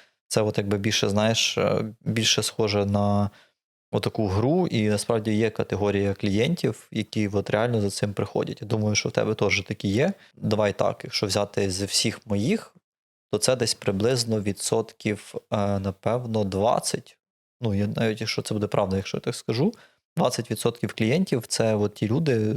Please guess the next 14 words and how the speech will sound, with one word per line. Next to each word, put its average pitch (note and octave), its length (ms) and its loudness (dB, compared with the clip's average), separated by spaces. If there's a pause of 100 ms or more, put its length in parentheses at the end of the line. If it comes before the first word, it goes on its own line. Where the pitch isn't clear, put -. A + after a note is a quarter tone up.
(100)
які - 280 -2
приходять G2+ 680 -2
на - 40 -16
те, - 120 -4
щоб G2+ 360 -2
от G2 100 -2 (180)
поскальпірувати E3 920 0 (460)
великими A2 460 2
об'ємами, A#2+ 480 2
получити G#2+ 480 -2
якусь - 280 -4
емоцію A2 800 0
і, G#2+ 400 0
і, A2+ 60 -4